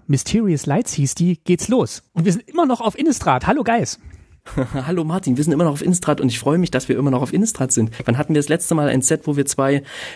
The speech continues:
Speaker 2: ein, ein Block quasi, wo wir zwei Sets hintereinander auf demselben Plane waren, in derselben Welt, in derselben Umgebung, sie weit-, weiter ergründet haben?
Speaker 1: Ist schon ein bisschen her, aber auf Ravnica,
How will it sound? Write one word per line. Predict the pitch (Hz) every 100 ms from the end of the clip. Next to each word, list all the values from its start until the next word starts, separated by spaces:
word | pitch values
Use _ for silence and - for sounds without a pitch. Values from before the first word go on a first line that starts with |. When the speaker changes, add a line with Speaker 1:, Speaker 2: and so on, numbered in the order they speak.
| -
Speaker 2:
ein, | 131 135 -
ein | 135
Block | 131 175 - -
quasi, | 135 127 120 120
wo |
wir | 123
zwei | 117 123
Sets | 117 147 -
hintereinander | 139 131 139
auf | 131
demselben | 127 120 131 135 123
Plane | - 139 165 185 139
waren, | 123
in | 123
derselben | 127 127 147 143 135
Welt, | 156 185 147
in | 135
derselben | 131 147
Umgebung, | 147 131 165 185 151
sie | 131 135
weit-, | 151 - 135
weiter | 147 165
ergründet | 139 131 170 208 143
haben? | 117 117 113 - - _ _ _ _
Speaker 1:
Ist | -
schon | 285
ein |
bisschen | 285 -
her, | 247
aber | 240 214
auf | 240 -
Ravnica, | 226 - 156 135 170